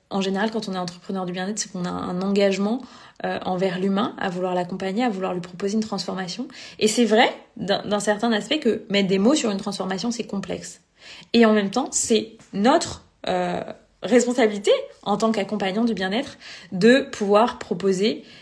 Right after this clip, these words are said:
euh, les mots justes pour que les gens se rendent compte de la puissance de notre accompagnement. Voilà, je pose ça là, euh, et parfois on a besoin, bah, parfois ça vient spontanément, parfois on a besoin d'échanger avec nos clients pour s'en rendre compte,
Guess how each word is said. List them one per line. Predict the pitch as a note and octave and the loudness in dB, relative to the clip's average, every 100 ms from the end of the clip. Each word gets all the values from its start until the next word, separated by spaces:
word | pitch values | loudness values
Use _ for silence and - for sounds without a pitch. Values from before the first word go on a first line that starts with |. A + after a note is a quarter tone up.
| - - | -20 -8
euh, | F#3 F3+ F3+ F3+ - _ | -4 -2 -4 -6 -12 _
les | - F#3 | -4 0
mots | F3+ F3+ | 2 0
justes | F3+ F3+ C5+ - - - _ | 2 2 2 -2 -8 -12 _
pour | - F#3+ | -10 -4
que | - | -2
les | F3+ F3 | 0 2
gens | F3 B3 | 0 -2
se | - - | -4 -6
rendent | F3 G#3 C#4 D4+ | -4 0 2 0
compte | - B3 D#4+ - _ | -4 -6 -6 -14 _
de | F#3+ | -2
la | F3 | -2
puissance | E3+ - - - A3+ C#4+ - | -2 -6 -4 -2 -2 -4 -6
de | F#3 | -6
notre | F3+ F3 A3 | -6 -4 -6
accompagnement. | A3 A3 G#3 G3 F3+ F3 - _ _ _ _ _ _ _ _ _ - | -4 -4 -4 -6 -8 -12 -16 _ _ _ _ _ _ _ _ _ -6
Voilà, | F#3 E3+ - - - - | -2 -2 -4 -14 -20 -4
je | F#3 | -2
pose | F3+ D#4+ | 2 2
ça | - B3+ | 4 4
là, | A3+ E4 - - - - | 4 2 -8 -20 -20 -6
euh, | G#3 F#3+ F#3 F#3 F#3 F#3 F#3+ | -2 0 0 -4 -6 -10 -6
et | - | -2
parfois | G#3+ F#3+ D4 E4 | 0 0 0 0
on | |
a | G#3 | 0
besoin, | F#3+ G3+ A#3+ | 0 2 2
bah, | G3 - - | 2 0 2
parfois | A#3 C4+ | 4 4
ça | C4 | 2
vient | G3+ G3 | 2 -2
spontanément, | G3+ G3+ G3 B3+ G#4 | -2 -2 0 0 0
parfois | G#4+ A#3 A#3+ | -2 0 0
on | |
a | G#3+ | 0
besoin | F#3 F#3+ | -2 -4
d'échanger | G3 G3+ G3 | -4 -2 -2
avec | F#3 | -2
nos | F#3+ | -6
clients | F3+ C4+ | -6 -6
pour | G#4 - | -6 -6
s'en | A3 | -4
rendre | G3+ | -4
compte, | G3 E4+ | -6 -8